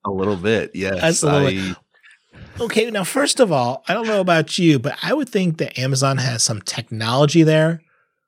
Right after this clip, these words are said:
Speaker 2: to know
Speaker 1: No.
Speaker 2: who's loading what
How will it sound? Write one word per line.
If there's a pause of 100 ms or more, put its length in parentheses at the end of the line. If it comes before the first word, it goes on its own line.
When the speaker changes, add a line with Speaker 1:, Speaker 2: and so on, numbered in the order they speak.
(500)
Speaker 2:
to
know (240)
Speaker 1:
No.
Speaker 2:
who's
loading
what